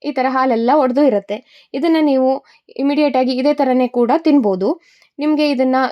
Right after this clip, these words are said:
ತುಂಬಾ ದಿನಗಳ ತನಕ ಸ್ಟೋರ್ ಮಾಡಿ ಇಟ್ಕೋಬೇಕು ಅಂತ ಅಂದ್ರೆ ಇದನ್ನ ಚೆನ್ನಾಗಿ ಕುದಿಸಿ, ಈ ತರ ನೀರೆಲ್ಲ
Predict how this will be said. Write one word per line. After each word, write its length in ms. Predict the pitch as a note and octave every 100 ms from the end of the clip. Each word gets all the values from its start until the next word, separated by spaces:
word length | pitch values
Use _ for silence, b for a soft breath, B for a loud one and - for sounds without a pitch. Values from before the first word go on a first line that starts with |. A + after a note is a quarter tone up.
| -
ತುಂಬಾ 280 | C4 C4+ C#4
ದಿನಗಳ 300 | C4 B3 A#3+
ತನಕ 280 | A#3 A#3 A#3+
ಸ್ಟೋರ್ 340 | A3+ C#4 D#4
ಮಾಡಿ 200 | D4 B3+
ಇಟ್ಕೋಬೇಕು 440 | A#3+ - G#3+ G#3 G3+
ಅಂತ 180 | G3 G3+
ಅಂದ್ರೆ 560 | G3+ G#3 C#4 - - -
ಇದನ್ನ 240 | C#4+ C#4+ C4+
ಚೆನ್ನಾಗಿ 460 | A#3+ B3+ C#4+ C4
ಕುದಿಸಿ, 640 | B3 B3+ G3 A3 C4 D#4+ - -
ಈ 100 | C4
ತರ 140 | C4+ B3+
ನೀರೆಲ್ಲ 460 | B3+ C#4 E4 C#4+